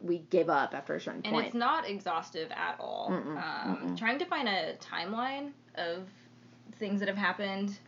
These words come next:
Speaker 2: in
Speaker 1: Oh, yeah.
Speaker 2: twenty seventeen is actually not as easy as you'd think.
Speaker 1: Mm-mm.
Speaker 2: Um,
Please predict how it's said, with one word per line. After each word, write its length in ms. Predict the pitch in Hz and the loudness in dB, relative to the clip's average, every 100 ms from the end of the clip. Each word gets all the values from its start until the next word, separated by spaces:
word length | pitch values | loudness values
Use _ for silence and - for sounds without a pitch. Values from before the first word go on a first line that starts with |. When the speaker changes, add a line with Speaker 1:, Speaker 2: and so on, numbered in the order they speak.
| - - - | -20 -20 -8
Speaker 2:
in 60 | - | 0
Speaker 1:
Oh, 0 | |
yeah. 60 | - | 2
Speaker 2:
twenty 200 | 233 196 | 6 8
seventeen 400 | 160 151 226 240 | 10 8 4 2
is 100 | 180 | 2
actually 540 | 160 - 185 170 170 - - - - | 0 -2 -2 -2 -6 -10 -20 -20 -6
not 240 | 190 247 359 | -2 2 4
as 80 | |
easy 260 | 247 226 202 | 4 4 4
as 100 | 175 | 2
you'd 240 | 160 - - | 0 -8 -6
think. 340 | 156 - - - | -6 -6 -8 -6
Speaker 1:
Mm-mm. 360 | 123 156 170 - - | -4 -4 -6 -8 2
Speaker 2:
Um, 640 | 185 170 156 127 143 175 | 6 8 6 4 0 -8